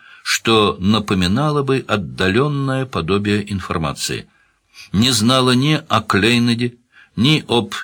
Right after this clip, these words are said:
Интеркрайте, ничегошеньки.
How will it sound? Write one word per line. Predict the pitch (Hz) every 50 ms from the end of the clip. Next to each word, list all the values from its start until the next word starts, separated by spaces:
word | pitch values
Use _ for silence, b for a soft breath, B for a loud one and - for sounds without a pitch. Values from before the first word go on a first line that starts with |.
| _ -
Интеркрайте, | - 131 151 143 123 - 139 120 - - 117 120 127 131 127 123 - 117 - _ _ _ _ _ _ _ _ _ _ _ _
ничегошеньки. | - - 90 104 123 165 196 202 202 - - - - 147 147 127 101 95 85 73 - - 69 62 62 - - 69 B